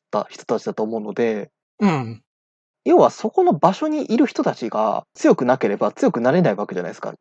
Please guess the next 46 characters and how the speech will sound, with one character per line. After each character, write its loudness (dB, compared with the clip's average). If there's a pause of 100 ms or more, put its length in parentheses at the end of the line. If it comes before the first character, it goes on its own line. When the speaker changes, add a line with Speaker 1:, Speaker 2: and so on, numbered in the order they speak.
(120)
Speaker 1:
原 -2
理 -2
上。 -4 (360)
Speaker 2:
そ 0
う、 2
な 6
ん 4
か -4
結 2
構 4
あ 4
っ 0
た 2
ら 4
し 2
い 6
っ 2
す -8
ね。 0
そ 0
の、 2 (280)
Speaker 1:
う 0
ん。 -2 (200)
Speaker 2:
<laughs> -20
新 4
宿 2
対 4
渋 0
谷 2
と -8
か、 -8 (240)
Speaker 1:
そ -8
う -10
そ -10
う -8
そ -10
う。 -4
Speaker 2:
東 4
京 4
対 2
大 0
阪 -2
み -8
た 0
い -4
な -4